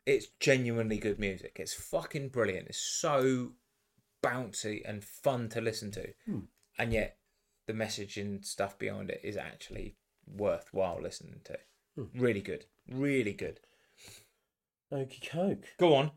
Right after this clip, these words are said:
Speaker 1: Number six, Butch.
Speaker 2: Uh, six <clears throat> is, uh, Malicious Intent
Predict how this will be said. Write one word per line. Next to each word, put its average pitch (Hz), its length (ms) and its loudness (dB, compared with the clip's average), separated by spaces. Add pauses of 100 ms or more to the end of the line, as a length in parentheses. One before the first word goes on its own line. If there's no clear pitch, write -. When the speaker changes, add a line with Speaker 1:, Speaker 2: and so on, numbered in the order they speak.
Speaker 1:
Number 165 260 2
six, - 400 2 (320)
Butch. 147 500 2 (360)
Speaker 2:
Uh, 120 420 8
six - 760 2 (360)
<clears throat> - 360 -18
is, 117 540 -2 (200)
uh, 107 520 4
Malicious 120 600 0
Intent 98 500 -4